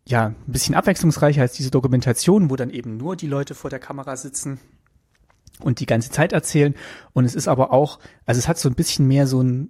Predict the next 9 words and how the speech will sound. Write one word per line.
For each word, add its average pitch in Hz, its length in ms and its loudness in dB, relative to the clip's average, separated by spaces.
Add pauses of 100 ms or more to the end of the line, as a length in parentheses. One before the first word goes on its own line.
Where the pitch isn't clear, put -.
eine 143 120 -2
Verankerung 135 500 0
in 127 140 2
der 127 80 4
Realität 120 580 0 (320)
als 120 220 0
jetzt - 220 -2
so 135 80 2
eine, 117 280 2